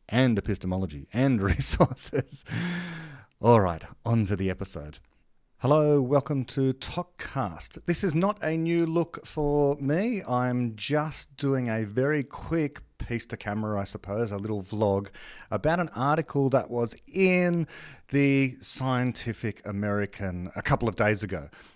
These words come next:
I've only just read it, and I just thought I'd respond off the cuff rather than preparing anything lengthy about it. So let's just read through it and see what we think.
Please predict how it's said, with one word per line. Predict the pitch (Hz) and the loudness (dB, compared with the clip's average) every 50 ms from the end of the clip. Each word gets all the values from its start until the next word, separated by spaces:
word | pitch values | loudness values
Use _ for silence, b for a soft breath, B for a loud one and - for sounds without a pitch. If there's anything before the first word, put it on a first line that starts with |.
| B B | B B
I've | 113 113 | 0 2
only | 156 165 160 135 | 4 4 4 4
just | 127 135 120 - - | 2 0 0 -2 2
read | 135 202 214 180 | 6 6 8 8
it, | 139 156 165 - - | 8 8 6 4 -2
and | - 156 | -4 -2
I | 175 | 0
just | 180 190 - - | 0 0 0 0
thought | 190 185 160 | 2 2 4
I'd | 156 135 135 | 2 2 0
respond | 123 - - - - - 139 135 139 139 135 123 - - | 0 0 -2 -2 0 2 4 4 6 6 4 4 2 0
off | 120 117 - | -2 -2 -2
the | - - 104 | -4 -8 -8
cuff | - - - - - 113 98 - - - | -8 -8 -4 0 0 0 0 0 -4 -4
rather | - 104 101 98 101 | -2 0 0 0 -2
than | 95 92 | -6 -8
preparing | - 110 - - - 107 104 101 98 98 98 | -10 -10 -8 -6 -2 -2 0 0 0 -2 -2
anything | 98 101 95 92 - - 104 92 90 90 | -2 -4 -4 -6 -6 -8 -8 -6 -6 -6
lengthy | 92 92 95 95 - - 107 95 | -6 -6 -6 -8 -10 -10 -8 -8
about | 85 82 - 90 90 90 87 82 | -8 -6 -6 -4 -4 -4 -4 -4
it. | 82 - B B B B B B B B B B B B | -6 -10 B B B B B B B B B B B B
So | - 196 214 | 4 6 8
let's | 240 240 - | 8 6 6
just | - 254 220 - - | 4 2 2 4 4
read | 196 196 190 190 175 - | 6 8 8 8 6 4
through | - 165 165 165 165 165 | 2 4 6 8 8 8
it | 160 | 8
and | 156 143 139 135 131 131 127 147 - - 113 | 8 8 6 6 4 2 2 0 -2 -4 -6
see | - - - - 139 123 | -4 -4 0 2 2 4
what | 113 117 104 95 | 4 2 0 -2
we | 104 95 | -4 -8
think. | 87 - - - - - - - | -8 -8 -10 -10 -12 -14 -20 -20